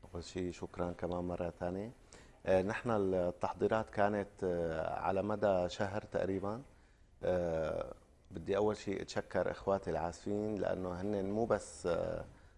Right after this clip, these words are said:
أعضاء بهالأوركسترا، هن العازفين بالسيمفونية الوطنية السورية اللي نحن بنتشرف إنه عم نعزف فيها، وبأوركسترا الموسيقى العربية كمان، آه، شرف كبير إلنا.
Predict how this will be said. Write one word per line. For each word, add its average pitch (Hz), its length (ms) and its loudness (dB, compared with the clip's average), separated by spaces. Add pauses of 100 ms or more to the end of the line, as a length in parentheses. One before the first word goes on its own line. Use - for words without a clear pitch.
(100)
أعضاء 87 280 4
بهالأوركسترا، 90 800 -2
هن 90 180 -4
العازفين 92 480 -2
بالسيمفونية 92 1120 -2
الوطنية 87 480 -2
السورية 95 580 -2 (380)
اللي 85 180 0
نحن 90 300 -4
بنتشرف 87 680 -2
إنه 87 260 -4
عم 87 360 -6
نعزف 90 340 -4
فيها، 95 400 -2 (400)
وبأوركسترا 90 760 -2
الموسيقى 85 380 0
العربية 85 480 0
كمان، 87 440 -6 (100)
آه، 80 160 -12 (320)
شرف 87 340 0
كبير 87 320 -2
إلنا. 82 220 -6